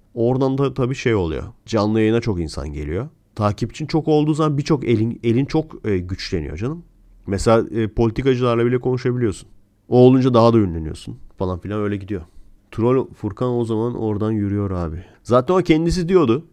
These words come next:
"Siz," diyordu, "klikledikçe işte iki bin beş yüz dolar kazanıyorum." Ama doğru değil o. Twitter tıklamalarına iki bin beş yüz dolar kazanamazsın ayda. İmkansız bir şey. Şöyle.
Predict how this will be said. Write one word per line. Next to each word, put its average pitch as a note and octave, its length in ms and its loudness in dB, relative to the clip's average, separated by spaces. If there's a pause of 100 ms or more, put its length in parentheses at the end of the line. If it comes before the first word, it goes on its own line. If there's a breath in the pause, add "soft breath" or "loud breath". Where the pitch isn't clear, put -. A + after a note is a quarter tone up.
(120)
"Siz," B2 280 0
diyordu, A#2 200 4
"klikledikçe A#2 640 -2
işte F#2+ 220 -4
iki G2+ 200 -4
bin G#2+ 80 -2
beş G#2+ 180 -4
yüz G#2 100 -8
dolar G2 260 -2
kazanıyorum." E2 420 -6
Ama A#2+ 180 -2
doğru G2+ 280 0
değil F#2+ 140 -4
o. D2+ 80 -6 (320)
Twitter A2 380 0
tıklamalarına G#2 760 -2
iki G2+ 180 -6
bin G2+ 80 -4
beş G2 160 -4
yüz G2 100 -10
dolar F#2 180 -4
kazanamazsın E2+ 560 -6
ayda. A#1+ 320 -12 (360)
İmkansız D#2 560 -10
bir - 60 -20
şey. - 140 -18 (140)
Şöyle. F#2 460 -2